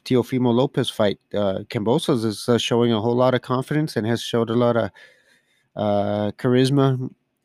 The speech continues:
uh, in this delay. Uh, I don't know if that's increasing, helping his chances, but, uh, 'cause Teofimo is, is do-, is dominant talent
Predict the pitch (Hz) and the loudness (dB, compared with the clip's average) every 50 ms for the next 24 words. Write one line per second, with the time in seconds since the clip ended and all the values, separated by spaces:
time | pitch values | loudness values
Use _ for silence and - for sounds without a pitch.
0 | - 113 107 101 98 98 - 69 95 120 123 117 120 113 - - 120 113 110 113 | -4 -2 0 0 0 0 0 0 2 2 2 2 2 0 0 0 0 2 2 2
1 | 120 139 143 131 117 117 - _ _ _ _ _ - 101 95 98 98 98 98 - | 2 2 0 -2 -6 -10 -16 _ _ _ _ _ -10 -6 -4 -4 -2 -2 -4 -2
2 | - 101 110 113 123 123 120 123 117 107 - 117 110 - - - - - - 117 | 0 0 2 2 2 2 2 2 2 2 0 0 -2 -2 -4 -12 -12 -6 -4 -4
3 | 113 - - 127 113 - - 113 107 101 - - 117 131 - - - 131 127 - | -2 -2 -2 -2 -2 -2 -2 -2 -2 -4 -6 -12 -16 -18 -14 -4 -2 0 0 0
4 | - 113 110 123 147 - - - 170 160 156 - - 170 156 151 - _ _ _ | 0 0 2 2 2 2 0 0 0 0 0 0 -2 -6 -6 -8 -12 _ _ _
5 | - - - - - _ _ _ _ _ _ _ _ _ _ 107 107 107 101 104 | -20 -20 -20 -20 -20 _ _ _ _ _ _ _ _ _ _ -2 0 0 0 0
6 | 104 104 - - 113 - - - 117 107 - 127 123 123 127 120 113 117 120 113 | -2 -2 -4 -6 -8 -8 -4 -4 -4 -2 -2 0 2 2 4 4 4 2 2 0
7 | - - - - _ - 113 120 117 - - 120 113 - - 107 110 117 117 117 | -4 -8 -16 -18 _ -8 -6 -6 -6 -4 -4 -4 -4 -4 -4 -2 0 0 0 0
8 | 117 117 113 110 113 - _ _ _ _ _ _ _ _ _ _ _ _ _ _ | 0 -2 -4 -8 -14 -18 _ _ _ _ _ _ _ _ _ _ _ _ _ _
9 | - 135 120 117 117 110 110 110 107 - - 131 120 123 131 135 127 127 - - | 2 2 4 4 4 4 2 0 0 0 2 2 2 4 2 2 0 -4 -8 -14
10 | - | -20